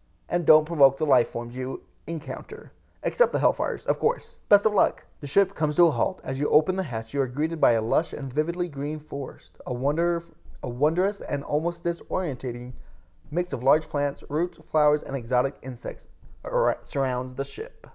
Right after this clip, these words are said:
When ready, continue to C four, mission layout.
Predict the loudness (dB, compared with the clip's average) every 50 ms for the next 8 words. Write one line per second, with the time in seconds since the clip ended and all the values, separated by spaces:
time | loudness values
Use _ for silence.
0 | -20 -12 -6 -4 -2 0 2 2 2 2 0 0 -4 -4 -2 -2 -2 -2 -2 -4
1 | -4 -4 -4 -4 -4 0 0 0 0 0 -2 -6 -6 -4 -4 -4 -2 -4 -4 -4
2 | -4 -6 -8 -8 -12 -14 -18 -18 -20 -20